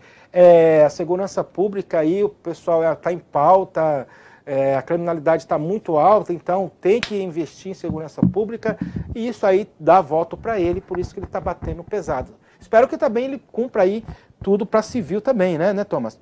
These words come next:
Pra civil, pra não ter problema. E dessas oportunidades anunciadas, treze mil vagas seriam destinadas à polícia militar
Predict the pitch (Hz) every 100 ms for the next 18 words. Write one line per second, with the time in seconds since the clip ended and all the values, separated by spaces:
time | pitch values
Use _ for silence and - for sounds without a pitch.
0 | _ 135 147 - 185 110 127 208 - _
1 | - 160 208 - _ - 175 - 170 220
2 | 165 120 104 _ _ _ _ _ 170 208
3 | 220 170 254 285 262 - 220 202 190 180
4 | 175 - 175 233 147 - _ - 262 285
5 | 233 208 185 143 202 208 135 - 190 196
6 | 208 - 190 196 214 208 226 190 208 269
7 | - 254 262 254 196 196 185